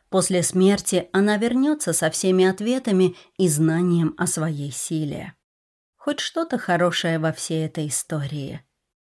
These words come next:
«Я видел много перевоплощений», продолжил смерть после паузы,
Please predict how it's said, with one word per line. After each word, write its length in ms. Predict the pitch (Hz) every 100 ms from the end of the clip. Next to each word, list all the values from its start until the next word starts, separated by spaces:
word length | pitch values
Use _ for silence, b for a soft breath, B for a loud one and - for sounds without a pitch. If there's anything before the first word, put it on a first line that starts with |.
| _ _ _ _ _ _ _ _ _ _
«Я 280 | 190 175 170
видел 400 | 165 170 175 170
много 440 | 170 175 180 160
перевоплощений», 1200 | 147 156 147 147 151 147 - 156 143 143 139 - _ _ _ _ _
продолжил 600 | 190 180 165 160 143 156
смерть 500 | - 170 170 202 - -
после 340 | 170 - 175
паузы, 560 | - 247 240 147 165